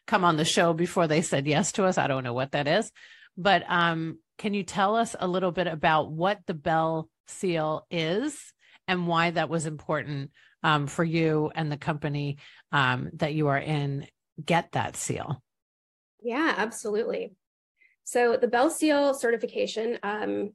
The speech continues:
Speaker 2: is a certification by Mental Health America that they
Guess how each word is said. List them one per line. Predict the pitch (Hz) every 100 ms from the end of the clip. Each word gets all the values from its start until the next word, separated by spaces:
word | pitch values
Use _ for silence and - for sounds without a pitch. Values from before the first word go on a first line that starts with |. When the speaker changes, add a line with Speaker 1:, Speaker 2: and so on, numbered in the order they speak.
| _
Speaker 2:
is | 226 233
a |
certification | 226 226 226 - 220 220 214
by | 196 208 202 196
Mental | 208 214 214
Health | 220 220
America | 226 190 190 - 240 - _ _ _ -
that | 214 220 214 202
they | 220 226 226